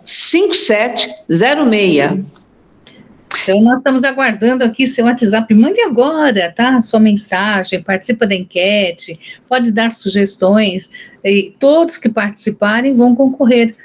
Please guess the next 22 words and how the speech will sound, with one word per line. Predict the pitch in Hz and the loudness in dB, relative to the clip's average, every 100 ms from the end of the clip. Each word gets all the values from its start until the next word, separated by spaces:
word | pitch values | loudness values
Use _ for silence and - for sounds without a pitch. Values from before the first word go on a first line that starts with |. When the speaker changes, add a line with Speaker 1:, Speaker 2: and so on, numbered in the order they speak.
| - _ | -20 _
Speaker 2:
a | 226 | 2
um | 247 233 | 6 6
livro | 220 220 208 | 6 4 2
espírita | 233 - 220 220 214 | -2 -2 0 2 0
que | 208 | -2
será | - 240 254 | 0 0 0
sorteado | 240 220 220 214 208 | 0 0 0 0 2
no | 208 | 2
primeiro | 202 202 254 247 | 4 2 2 2
domingo | 220 214 226 214 | 2 4 4 4
de | 202 | 4
novembro. | 208 247 185 170 165 156 165 139 - - - - - - - - - | 4 4 2 0 0 2 0 -2 -8 -20 -20 -20 -20 -20 -20 -20 -8
Tudo | - 262 233 | -2 2 2
bem, | 269 302 302 | 2 0 0
Ivan? | 240 269 220 170 - | 2 2 0 -2 -10
Qual | - 330 403 311 | -4 -2 2 0
é | 269 277 226 | 2 -2 0
hoje | 220 262 262 202 | 2 4 2 0
a | 226 | 0
indicação | 220 240 - 240 - - 254 254 202 160 | 0 -2 -4 -4 -2 -2 0 2 0 -2
de | 190 196 | -2 2
livro | 202 220 262 226 190 175 | 4 4 4 2 0 -4